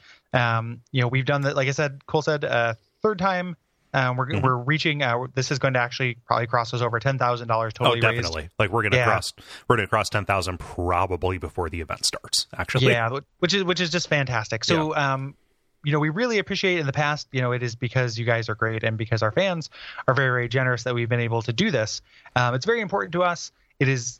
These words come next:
Speaker 1: like we said, it is such a good cause. We'd love it if you went there, checked out what we're gonna do, donated. Um, if you want to get something for your donation, um, we are selling, uh, shirts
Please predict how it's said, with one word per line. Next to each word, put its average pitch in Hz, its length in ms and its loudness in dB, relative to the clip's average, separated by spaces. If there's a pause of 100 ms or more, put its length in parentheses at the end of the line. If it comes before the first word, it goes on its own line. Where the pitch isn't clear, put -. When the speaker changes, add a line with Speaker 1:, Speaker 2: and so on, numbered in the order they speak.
Speaker 1:
like 131 140 2
we 127 80 -2
said, 127 160 0
it 120 80 0
is 120 100 -2
such 156 180 0
a 147 40 0
good 131 160 0
cause. 113 340 0
We'd 127 160 -2
love 139 140 2
it 135 60 0
if 135 120 -2
you 123 160 -2
went 131 200 -2
there, 127 160 2
checked 185 240 -2
out 175 140 0
what 151 100 -4
we're 147 60 -6
gonna 139 140 0
do, 131 260 0 (500)
donated. 156 640 2
Um, 120 340 0
if 156 220 0
you 147 340 0 (360)
want 143 300 2
to 151 80 -2
get 147 140 0
something 165 320 0
for 165 140 2
your 156 140 0
donation, 175 540 -2 (320)
um, 117 240 2
we 127 120 2
are 127 60 2
selling, 127 460 0
uh, 113 260 0
shirts - 500 -4